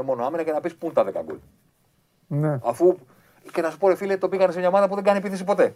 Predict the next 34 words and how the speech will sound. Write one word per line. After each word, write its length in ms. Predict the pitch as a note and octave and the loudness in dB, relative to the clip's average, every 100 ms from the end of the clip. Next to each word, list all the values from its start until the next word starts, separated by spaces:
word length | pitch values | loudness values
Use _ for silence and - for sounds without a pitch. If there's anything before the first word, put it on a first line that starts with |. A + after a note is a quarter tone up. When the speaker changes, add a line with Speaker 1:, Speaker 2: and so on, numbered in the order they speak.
| _ | _
Speaker 2:
Ναι. 300 | - C3+ C3 - | -10 -8 -8 0
Speaker 1:
Πώς 120 | G3+ | 8
θα 80 | F3+ | 12
βάλει 160 | F3 C#3+ | 12 10
δέκα 180 | A#2 | 6
γκολ; 140 | A2 - | 2 2
Speaker 2:
Εντάξει, 260 | - B3 G#3+ | 4 6 6
απλά 240 | G3+ B3 | 6 6
εδώ 180 | A3 A3+ | 8 6
το 120 | G3+ | 4
μόνο 240 | G#3+ A#3+ G3+ | 2 0 0
θέμα 240 | C4 B3+ | 0 0
είναι 120 | B3+ B3 | 0 -2
ότι 160 | A3+ | -2
είναι 280 | A#3 A#3+ A3+ G3 - - _ - | -4 -2 -4 -8 -14 -20 _ -4
Speaker 1:
Τι; 220 | C4 - _ - F4+ | -4 -4 _ -6 -2
Speaker 2:
Έχει 140 | C4+ - | -2 0
τίποτα, 300 | D4+ G3 E3 | 0 2 2
έχει 120 | A#3 | 0
σημασία 420 | - C#4+ C4+ D#4 | 0 -2 0 0
και, 120 | C4+ C#4+ | 2 4
ε, 400 | C4+ B3+ B3 A#3 | 6 6 4 2
τα 120 | A3+ | -2
πρόσωπα. 420 | A3+ G#3+ - A2+ | 2 0 0 -4
Μπορεί 200 | B2+ E3+ | 0 2
να 100 | D#3 | 2
κάτσεις 280 | C3 A3+ - | 0 -4 -4
και 120 | G3+ | -4
να 60 | G3 | -2
έχεις 120 | F3+ | -2
και 100 | - | -4
μια 120 | D#3 | -6
καλή 280 | D3+ C3+ B2 | -2 -2 0
άμυνα, 480 | F#3+ B3 A3+ A3 F#3+ | -2 -2 -4 -4 -6